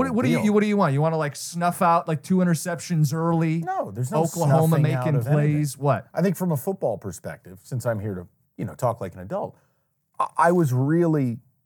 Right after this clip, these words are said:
Speaker 2: impressed and taken aback by Oklahoma's offensive line. See,
Speaker 1: Mm-hmm.
Speaker 2: that's where it began and ended.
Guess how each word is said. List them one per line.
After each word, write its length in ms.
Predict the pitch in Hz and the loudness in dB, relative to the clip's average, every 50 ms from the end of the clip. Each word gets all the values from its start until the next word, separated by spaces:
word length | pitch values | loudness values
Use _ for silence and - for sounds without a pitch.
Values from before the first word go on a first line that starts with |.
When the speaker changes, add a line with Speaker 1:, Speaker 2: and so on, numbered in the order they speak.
| _ _ _ - | _ _ _ -6
Speaker 2:
impressed 580 | 127 120 113 - - 147 147 147 143 - - | -4 -4 -2 0 2 2 2 2 0 -4 -6
and 120 | 139 110 - | -6 -6 -4
taken 300 | 135 131 120 113 123 110 | -4 -4 -4 -4 -4 -4
aback 400 | 95 107 110 107 104 101 _ - | -4 -4 -4 -6 -8 -10 _ -6
by 180 | 107 101 101 - - | -6 -6 -6 -8 -4
Oklahoma's 600 | - 131 127 123 127 127 120 117 113 107 101 - _ - | -4 -4 -2 -2 -2 -2 -2 -2 -2 -4 -6 -10 _ -10
offensive 500 | 104 95 87 - 107 90 - - 90 73 | -8 -8 -8 -8 -12 -12 -12 -12 -14 -14
line. 200 | 80 76 71 - _ _ _ _ _ - | -14 -16 -20 -20 _ _ _ _ _ -4
See, 120 | 110 110 147 | -2 0 2
Speaker 1:
Mm-hmm. 60 | 127 | 2
Speaker 2:
that's 280 | 151 - 160 185 185 | 4 4 4 4 4
where 200 | 233 254 233 214 | 2 2 0 0
it 80 | 185 139 | 0 0
began 340 | 165 147 127 135 135 123 120 | -2 -2 -2 -2 -2 -2 -2
and 80 | 113 | -2
ended. 300 | 110 104 98 85 78 - | -2 -2 -4 -6 -8 -10